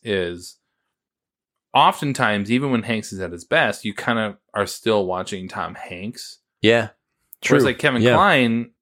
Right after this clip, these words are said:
Speaker 1: you, you oftentimes don't necessarily feel like you're watching Kevin Kline. You're watching the character.
Speaker 2: Yeah.
Speaker 1: Um, so good. He's so good in this.
Speaker 2: Yep.
Speaker 1: Um,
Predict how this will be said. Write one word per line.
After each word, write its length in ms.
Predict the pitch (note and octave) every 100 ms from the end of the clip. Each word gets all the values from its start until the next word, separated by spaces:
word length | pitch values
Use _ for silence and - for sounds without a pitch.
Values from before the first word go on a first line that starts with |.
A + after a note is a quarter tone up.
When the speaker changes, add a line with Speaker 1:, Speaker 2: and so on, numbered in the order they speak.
| _
Speaker 1:
you, 100 | G#2+
you 300 | G#2 G2+ A2
oftentimes 680 | A#2 B2+ B2 A2 A2+ G2+ F2+
don't 180 | G#2+ G2
necessarily 360 | F#2+ G#2 G2
feel 160 | - G2+
like 200 | F#2 -
you're 220 | F#2+ F2+
watching 360 | F#2+ F2+ F#2 F2
Kevin 220 | F2 F2+
Kline. 220 | G3 G#3
You're 100 | A2
watching 280 | G2+ - F#2
the 80 | F2+
character. 560 | D#3 G#2+ - - A#2 -
Speaker 2:
Yeah. 160 | D2+ C2 - _ _ -
Speaker 1:
Um, 540 | A2 G2+ F#2+ F2+ F2+ -
so 380 | - - F#3
good. 280 | C3 G2+ - _
He's 180 | C3 A#2
so 240 | - F#3 E3+
good 160 | D#3+
in 80 | C3+
this. 420 | A#2 A2+ - - _
Speaker 2:
Yep. 140 | D#2
Speaker 1:
Um, 540 | A2+ A2 G2+ F#2+ F#2+